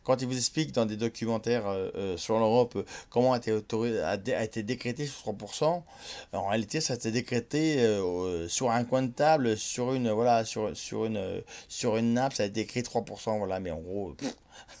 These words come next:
<laughs> ça a été décrété, euh, voilà, euh, comme ça, quoi, sans aucune, euh, sans aucune réelle, euh, étude spécifique en réalité. Voilà. Dès lors, cette, la mise en place de, de, de, de, la mise en place,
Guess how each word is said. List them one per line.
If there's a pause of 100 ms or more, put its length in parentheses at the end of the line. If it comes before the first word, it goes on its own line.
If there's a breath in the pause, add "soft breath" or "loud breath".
<laughs>
ça
a
été
décrété,
euh,
voilà,
euh,
comme
ça,
quoi, (100)
sans
aucune,
euh, (720 loud breath)
sans
aucune
réelle,
euh, (300)
étude
spécifique
en
réalité. (920)
Voilà. (2000 loud breath)
Dès
lors,
cette,
la
mise
en
place
de,
de,
de,
de,
la
mise
en
place,